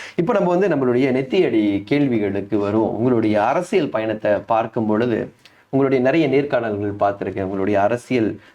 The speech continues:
பின்னோக்கி பார்க்கும் பொழுது, அஹ், அம்மையார் ஜெயலலிதா அவர்கள் வந்து உங்களுக்கு நாகப்பட்டினம் தொகுதியில் வந்து உங்களுக்கு வாய்ப்பு கொடுத்தார், நீங்க வெற்றி பெற்றீர்கள்.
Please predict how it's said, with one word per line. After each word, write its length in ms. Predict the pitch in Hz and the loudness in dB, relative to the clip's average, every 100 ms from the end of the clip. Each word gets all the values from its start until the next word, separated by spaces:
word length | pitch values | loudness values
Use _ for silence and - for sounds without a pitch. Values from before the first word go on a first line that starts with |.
| - | -2
பின்னோக்கி 440 | 127 139 117 - | 2 2 0 -2
பார்க்கும் 320 | 101 101 104 | -2 -2 -2
பொழுது, 440 | 104 131 107 95 - - - - | -2 0 0 -2 -8 -14 -20 -4
அஹ், 220 | 139 147 147 | 0 2 2
அம்மையார் 380 | 165 269 240 | 2 0 0
ஜெயலலிதா 420 | 160 208 233 202 131 | 2 2 0 0 0
அவர்கள் 260 | 143 127 | 2 0
வந்து 260 | 120 131 160 | 0 0 0
உங்களுக்கு 240 | 117 107 | 0 2
நாகப்பட்டினம் 480 | 117 120 107 - 95 | 0 0 -4 -6 -6
தொகுதியில் 400 | 104 101 101 101 | -4 -4 -2 -2
வந்து 200 | 95 98 | -2 -2
உங்களுக்கு 260 | 123 98 92 | 0 0 2
வாய்ப்பு 300 | 92 107 101 | 0 0 -4
கொடுத்தார், 400 | 92 87 92 95 | -4 -2 0 0
நீங்க 180 | 101 | 2
வெற்றி 260 | 101 101 - | 0 0 -2
பெற்றீர்கள். 500 | 120 104 95 98 92 | -2 -2 0 -2 -2